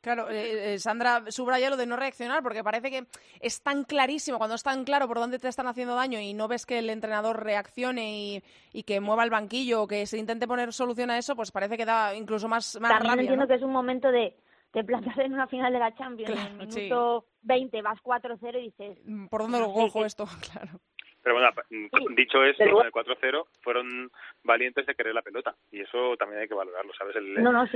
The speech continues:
Speaker 2: sí.
Speaker 3: el, vamos a mover con nuestro estilo y vamos a intentar recuperar el balón otra vez y mira, al final, pues el premio del gol es eso,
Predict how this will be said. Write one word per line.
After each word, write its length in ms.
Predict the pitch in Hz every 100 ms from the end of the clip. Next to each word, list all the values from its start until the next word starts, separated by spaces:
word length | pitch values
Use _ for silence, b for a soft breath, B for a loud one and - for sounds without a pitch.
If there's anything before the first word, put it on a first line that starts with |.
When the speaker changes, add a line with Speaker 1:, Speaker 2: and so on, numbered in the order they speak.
| 214
Speaker 2:
sí. 80 |
Speaker 3:
el, 500 | 113 110 107 98 104 - _ -
vamos 260 | 120 127
a 20 |
mover 200 | 131 127
con 100 | 127
nuestro 240 | 127 120 131
estilo 240 | - 135
y 40 | 147
vamos 140 | 127
a 40 | 123
intentar 280 | 113 113 120
recuperar 360 | 117 113 120
el 40 | 120
balón 220 | 120 123
otra 160 | 123 127
vez 240 | 135 160 -
y 60 |
mira, 180 | 107 104
al 60 | 90
final, 420 | 101 98 113 -
pues 140 | 101 98
el 180 | 95 92
premio 280 | 101 107
del 80 | 107
gol 200 | 104 110
es 300 | 117 110 104
eso, 220 | 110 101